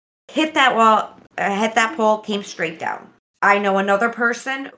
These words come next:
who their hands were so incredibly torn up on Ricochet, they had to close the entire lane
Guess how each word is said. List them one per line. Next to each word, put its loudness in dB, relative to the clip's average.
who -4
their -4
hands -8
were -8
so -2
incredibly -4
torn -6
up -4
on -2
Ricochet, -8
they 2
had -2
to -8
close -6
the -8
entire -6
lane -6